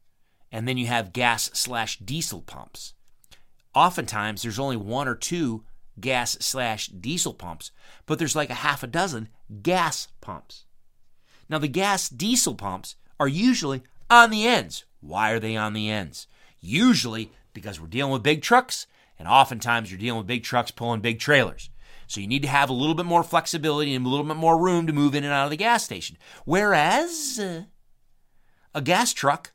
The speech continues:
or a gas car doesn't usually end up having to deal with those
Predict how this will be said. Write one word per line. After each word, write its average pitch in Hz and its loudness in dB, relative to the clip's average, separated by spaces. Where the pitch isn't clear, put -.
or 139 4
a 120 2
gas 131 -2
car 180 -2
doesn't 147 -2
usually 214 -2
end 240 -2
up 254 2
having 101 -6
to 92 -10
deal 90 -8
with 90 -12
those 90 -14